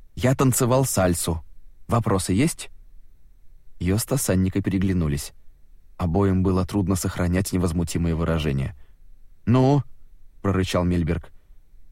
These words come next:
«Какие-нибудь остроумные комментарии будут?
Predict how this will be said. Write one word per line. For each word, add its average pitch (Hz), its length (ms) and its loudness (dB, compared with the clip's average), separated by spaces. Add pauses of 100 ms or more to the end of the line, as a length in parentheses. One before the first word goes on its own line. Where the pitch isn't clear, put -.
(280)
«Какие-нибудь 135 580 4
остроумные 131 540 4
комментарии 120 600 4
будут? 127 420 0